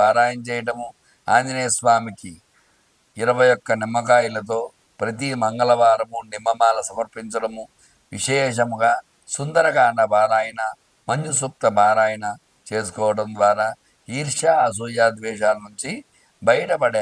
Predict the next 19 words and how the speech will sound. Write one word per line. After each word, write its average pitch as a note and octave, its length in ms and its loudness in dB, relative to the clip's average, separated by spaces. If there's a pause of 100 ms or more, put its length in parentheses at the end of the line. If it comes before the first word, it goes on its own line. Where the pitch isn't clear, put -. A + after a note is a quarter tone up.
అవకాశం G2 440 -2 (440)
ఖచ్చితంగా G2+ 580 -4 (120)
ఉంటుంది. E2 260 -18 (380)
చూశారు A2+ 400 -2
కదండి, B2 400 -2 (520)
ఈ A2+ 100 -12 (160)
కుంభరాశికి B2+ 680 2
ఈ B2 100 -12
నెలలో A2+ 320 -2
ఏ A2+ 100 2
రకంగా A2 340 -2
ఉండబోతోందనే G#2 720 -8
విషయాన్ని B2 420 -4
మీకు G2+ 200 -12
చెప్పడం G#2+ 300 -4 (100)
జరిగింది. A2+ 420 -8 (440)
చెప్పిన A2 340 -8
నియమాలు A#2+ 460 2
పాటించండి. B2 680 0